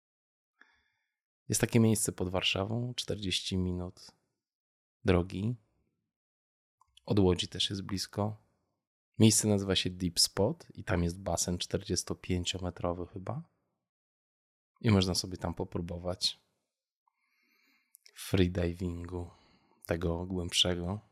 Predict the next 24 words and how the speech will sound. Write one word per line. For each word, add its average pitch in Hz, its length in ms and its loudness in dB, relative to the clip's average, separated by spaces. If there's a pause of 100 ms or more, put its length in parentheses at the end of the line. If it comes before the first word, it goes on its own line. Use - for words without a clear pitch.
(140)
i 107 80 -12
tego 87 440 -6
płytszego. 87 680 -2 (1300)
Nie 87 140 6
wiem 82 160 -2
jak 82 180 -8
wy, 85 220 -6 (880)
ale 92 260 0
ja 92 100 0
zamierzam 95 420 -2
spróbować. - 960 -2 (1400)
No 110 180 10
i 104 320 6
ta 107 100 -2
komora 104 460 6
floatingowa. 90 1120 -8 (1300)
Też 90 200 6
bardzo 87 320 -4
chciałbym 85 420 -4
tam 90 220 -8
być - 420 -6 (520)
i 92 80 -4
poczuć - 400 -2
to. 90 200 -4